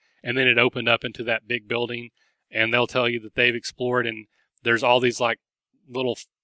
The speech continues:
gardens or farm areas, but nothing was there. They didn't find any grain or seed, and there's obviously nothing alive. But the one large building appears to be a temple, but it's to an unknown god. And there's also a door, but we didn't open the door.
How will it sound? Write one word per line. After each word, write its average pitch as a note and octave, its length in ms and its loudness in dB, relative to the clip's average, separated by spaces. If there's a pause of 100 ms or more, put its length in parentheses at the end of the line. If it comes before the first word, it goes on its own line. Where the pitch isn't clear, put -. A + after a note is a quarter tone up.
(340)
gardens C3 480 2
or A2+ 100 -6
farm C3+ 360 -2
areas, A2 300 -4
but A2 140 -6
nothing A#2+ 380 -2
was A2+ 140 -14
there. A2+ 220 -6
They A2+ 120 -4
didn't A#2 200 -8
find A#2 220 -4
any A#2 180 -12
grain A#2 420 -12
or A2 80 -14
seed, A2+ 380 -8
and A2 280 -18
there's G#2+ 160 -8
obviously A2+ 280 -4
nothing A2 220 -14
alive. A#2+ 380 2 (500)
But A#2+ 140 -4
the B2+ 100 0
one C#3+ 320 0
large C#3 380 4
building C3+ 340 -2
appears B2 360 -12
to - 80 -14
be A#2 120 -6
a A2 60 -8
temple, A#2 480 -10
but G#2 100 -10
it's - 200 -14
to G#2+ 460 -12
an G#2+ 100 -16
unknown A2+ 460 -14
god. G2+ 280 -10 (680)
And A2+ 80 -8
there's A2 140 -2
also B2 280 2
a A2 60 -8
door, A2+ 460 -2 (240)
but A2+ 120 -10
we A2 120 -4
didn't G#2+ 220 -10
open G#2+ 220 -16
the G2+ 80 -20
door. F#2+ 280 -12